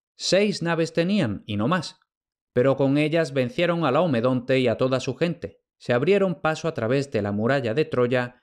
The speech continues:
y mataron al traicionero rey en su propio portal. Luego enviaron a casa las naves cargadas de botín y cautivos,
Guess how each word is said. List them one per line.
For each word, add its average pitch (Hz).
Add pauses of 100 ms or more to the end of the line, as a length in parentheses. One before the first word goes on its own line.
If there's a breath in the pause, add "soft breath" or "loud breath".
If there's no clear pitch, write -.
(140)
y 185
mataron 151
al 147
traicionero 160
rey 131
en 143
su -
propio 110
portal. 107 (960)
Luego 127
enviaron 139
a 131
casa 147
las 110
naves 170
cargadas 117
de 160
botín 127
y 131
cautivos, 156